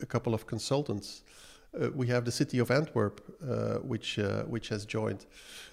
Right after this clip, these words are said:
Um, we have the largest contractor of the country. Uh, so, um, we, we have about twenty of those, uh, really big partners, uh, at the moment, um, uh, on, uh, on the platform.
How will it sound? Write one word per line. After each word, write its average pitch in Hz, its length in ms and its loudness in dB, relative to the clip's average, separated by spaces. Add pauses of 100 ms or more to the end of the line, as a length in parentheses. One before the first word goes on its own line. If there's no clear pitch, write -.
(220)
Um, 110 760 0
we 165 140 -2
have 113 180 0
the 120 80 2
largest 113 360 0
contractor 123 760 -2
of 123 120 -12
the 113 100 -6
country. 110 460 -4 (140)
Uh, 113 260 -4 (500)
so, 135 360 6 (640)
um, 135 540 6 (1040)
we, 143 220 4
we 143 180 6
have 135 140 8
about 139 300 6
twenty 170 420 8
of 143 140 6
those, 127 460 4 (120)
uh, 110 300 0 (100)
really 156 360 6
big 127 280 2
partners, 135 680 0
uh, 139 260 -2
at 131 140 -2
the - 80 2
moment, 131 560 0 (140)
um, 110 420 -2 (680)
uh, - 160 -6 (100)
on, 117 300 4
uh, 107 320 4
on 120 140 2
the 113 80 0
platform. 143 600 -2